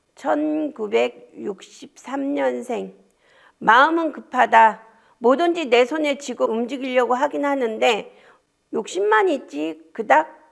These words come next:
움직이는 것이 적다 그러셨어요. 그렇기 때문에 지금은 조금 자중하셔서 때를 기다리는 것이 훨씬 더 좋습니다.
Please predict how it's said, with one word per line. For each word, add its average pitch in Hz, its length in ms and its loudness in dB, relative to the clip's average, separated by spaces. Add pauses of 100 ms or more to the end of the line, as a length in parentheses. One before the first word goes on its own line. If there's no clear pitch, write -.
(160)
움직이는 233 520 -6
것이 247 280 -6
적다 - 380 -4
그러셨어요. 190 720 -4 (320)
그렇기 254 320 -4
때문에 226 600 0 (240)
지금은 240 800 0 (240)
조금 381 520 -2
자중하셔서 240 1000 0 (300)
때를 370 300 0
기다리는 240 640 0
것이 208 240 -4
훨씬 262 300 -8
더 220 140 -4
좋습니다. 190 760 -6